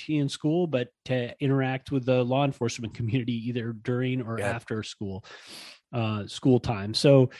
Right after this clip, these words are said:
Speaker 1: you know, those little micro choices where we think, "Oh, well, we're not,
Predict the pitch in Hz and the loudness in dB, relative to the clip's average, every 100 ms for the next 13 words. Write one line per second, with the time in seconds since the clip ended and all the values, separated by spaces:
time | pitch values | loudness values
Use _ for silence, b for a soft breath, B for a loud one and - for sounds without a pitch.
0 | B B 147 139 165 160 160 160 135 170 | B B 6 10 8 8 6 6 6 4
1 | - 170 - 117 110 - 120 123 120 - | 2 0 4 4 4 4 2 2 -4 -8
2 | b b _ - 131 131 127 143 139 135 | b b _ -2 4 6 8 6 6 4
3 | 117 135 135 123 120 123 123 127 135 | 6 6 8 10 10 10 10 10 8